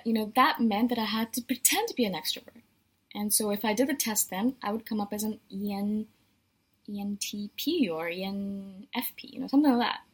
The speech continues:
or E N F J, something like that. I would come up as something different, right? So all of this depends on so many different factors. And I, I want you guys to stop torturing yourself over this. Please stop it.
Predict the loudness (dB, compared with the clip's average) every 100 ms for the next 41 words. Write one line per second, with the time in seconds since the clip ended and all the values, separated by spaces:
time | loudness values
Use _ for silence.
0 | _ _ -2 0 -2 -6 -4 -4 -4 _
1 | -20 -20 6 8 8 8 8 8 6 4
2 | 4 4 2 -2 -2 -4 -2 -2 -2 -6
3 | _ _ -10 -10 -10 _ -20 _ _ -2
4 | 0 2 4 4 4 2 2 0 0 0
5 | 2 2 4 6 6 4 -2 -6 -2 -4
6 | -6 -16 -8 -4 -2 2 4 2 2 4
7 | 4 4 4 0 -4 -18 2 2 4 4
8 | 6 4 0 -6 -8 -10 -10 -14 -14 _
9 | 0 0 0 0 2 2 2 -4